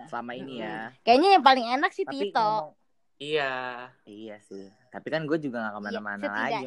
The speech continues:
Speaker 1: maksudnya
Speaker 2: ada
Speaker 1: di rumah
Speaker 2: saudara lu
Speaker 1: doang.
Speaker 2: yang dateng kayak menemani hari-hari lu itu yang gabut.
Speaker 1: Iya,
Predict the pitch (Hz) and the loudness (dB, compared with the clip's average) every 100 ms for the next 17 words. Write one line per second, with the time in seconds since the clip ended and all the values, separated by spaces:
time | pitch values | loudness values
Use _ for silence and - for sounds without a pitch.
0 | 330 - 262 247 208 196 214 226 226 220 | -8 -8 -6 -6 -6 -6 -4 -2 -2 -4
1 | 233 220 170 - 339 - 247 208 240 240 | -6 -8 -12 -12 -12 -10 -10 -8 -10 -10
2 | 240 220 226 240 233 214 226 214 220 220 | -10 -10 -10 -12 -10 -12 -12 -10 -10 -10
3 | 214 196 - 247 254 226 208 202 190 190 | -12 -14 -14 -14 -8 -6 -8 -8 -8 -8
4 | 180 196 131 127 120 113 | -6 -8 -4 -2 0 -2